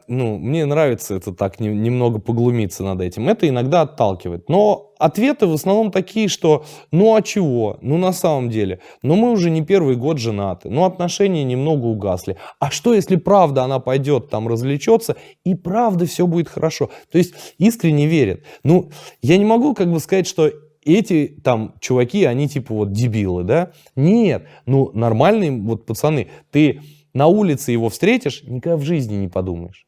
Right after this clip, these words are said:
Вот. Это точно так же, как у многих, кто занимает высокий пост или высокий бизнес ведёт, у них потребность в ниже нижнего. Знаешь такую тему? Ну, когда ему надо прийти в Б Д С М салон, чтобы она им там руководила,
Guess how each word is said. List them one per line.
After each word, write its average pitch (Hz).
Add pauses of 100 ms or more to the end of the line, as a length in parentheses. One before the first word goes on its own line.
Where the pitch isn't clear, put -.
Вот. 101 (280)
Это 175
точно 190
так 202
же, 156
как 151
у 160
многих, 156 (300)
кто 160
занимает 160
высокий 135
пост 214 (260)
или 135
высокий 139
бизнес 185
ведёт, 147 (200)
у 123
них 127
потребность 151
в 117
ниже 147
нижнего. 95 (200)
Знаешь 156
такую 87
тему? - (960)
Ну, 202
когда 170
ему 151
надо 147
прийти 170
в 185
Б 151
Д 139
С -
М 123
салон, 117 (180)
чтобы 156
она 170
им 151
там 123
руководила, 147